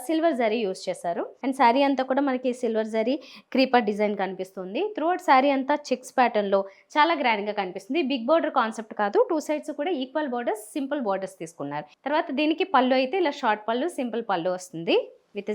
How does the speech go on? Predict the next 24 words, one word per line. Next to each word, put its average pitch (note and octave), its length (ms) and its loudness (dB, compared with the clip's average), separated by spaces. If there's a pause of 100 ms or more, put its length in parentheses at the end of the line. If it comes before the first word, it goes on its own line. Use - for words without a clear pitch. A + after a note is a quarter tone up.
జరీ. E3+ 200 0 (480)
ఇది F4 120 8 (120)
బ్లౌజ్, E3+ 320 6 (680)
కాంట్రాస్ట్ C#4+ 480 2
కలర్ B3+ 240 2 (180)
పర్పుల్ G#3 340 0
కలర్ G3 240 -2
వస్తుంది, F#3 360 -6 (200)
పింకిష్ G#3 400 -8
పర్పుల్. F#4 320 0 (360)
And F4+ 180 6
ఈ E4+ 160 2
బోర్డర్స్ G#3+ 400 2
కంటిన్యూ G#3+ 320 -2
అవుతున్నాయి, E3+ 320 -10
సింపుల్ F3 280 -8
బోర్డర్సే. D3 420 -10 (600)
So - 140 -8
ఏదైనా A3+ 260 0
వర్క్ A3+ 220 2
చేయించుకోవాలనుకున్నా C#4 800 -2
కూడా D#4+ 180 2
రా A3+ 80 4 (100)
మ్యాంగో A3+ 220 -2